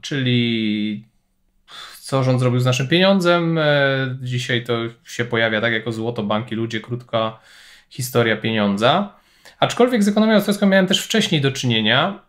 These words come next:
mm, od strony takiej bardziej teoretycznej, kiedy zetknąłem się z analizami dotyczącymi wielkiego kryzysu. Bo jak ktoś studiuje ekonomię, generalnie rzecz biorąc,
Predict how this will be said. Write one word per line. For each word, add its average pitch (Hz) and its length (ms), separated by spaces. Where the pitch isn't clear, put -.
mm, 127 580
od 165 180
strony 170 400
takiej 143 280
bardziej 139 320
teoretycznej, 143 640
kiedy 170 260
zetknąłem 156 560
się 143 160
z - 80
analizami 135 560
dotyczącymi 131 580
wielkiego 131 400
kryzysu. 127 580
Bo - 80
jak 135 120
ktoś 185 180
studiuje 175 380
ekonomię, 151 420
generalnie 139 420
rzecz 131 160
biorąc, 135 760